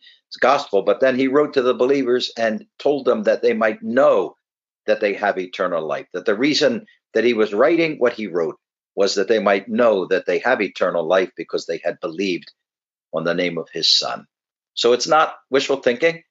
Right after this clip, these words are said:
It's not even the power of positive thinking. It is accepting and depending on the truth that God has given to us in his word. Sixty-six years ago today,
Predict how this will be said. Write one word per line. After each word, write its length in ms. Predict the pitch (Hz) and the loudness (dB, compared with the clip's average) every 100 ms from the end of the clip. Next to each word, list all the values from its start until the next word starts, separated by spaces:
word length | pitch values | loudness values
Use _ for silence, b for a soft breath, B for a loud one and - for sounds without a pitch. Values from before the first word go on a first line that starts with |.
| _ _ - | _ _ -8
It's 200 | 95 - | -6 0
not 280 | 127 120 - | 2 0 0
even 420 | 123 120 123 107 - | -2 -2 -2 -6 -8
the 80 | |
power 480 | 107 - 123 113 110 | -4 0 4 4 2
of 140 | - - | 0 -6
positive 460 | - 117 107 82 80 | 0 2 2 -2 -4
thinking. 380 | - 80 78 - _ _ _ | -8 -8 -12 -18 _ _ _
It 120 | - 92 | -6 -4
is 160 | 92 | -2
accepting 680 | 90 - - 151 - 180 175 _ _ _ _ - | 0 2 2 2 0 -4 -4 _ _ _ _ -10
and 140 | 90 | -8
depending 640 | - - 139 147 156 151 135 | -8 -2 -2 0 -2 -4 -8
on 120 | - 92 | -8 -4
the 100 | 95 | -4
truth 380 | - 143 139 | -2 -2 -2
that 180 | 117 95 | -2 0
God 200 | 113 104 | 2 2
has 140 | 104 82 | 2 0
given 300 | 117 107 107 | -2 0 -4
to 200 | - - | -6 -2
us 380 | 101 - - - _ _ _ _ _ | 2 2 0 -8 _ _ _ _ _
in 120 | 98 | -4
his 220 | 90 85 | -4 -8
word. 420 | 80 82 73 - - _ _ _ - _ | -2 0 0 -4 -12 _ _ _ -20 _
Sixty-six 840 | - - 196 - 170 - - - - _ _ _ | -2 0 0 -2 0 0 0 -4 -6 _ _ _
years 240 | 135 151 147 | 0 2 2
ago 240 | 127 135 | 2 0
today, 460 | 135 113 92 - | 2 2 2 0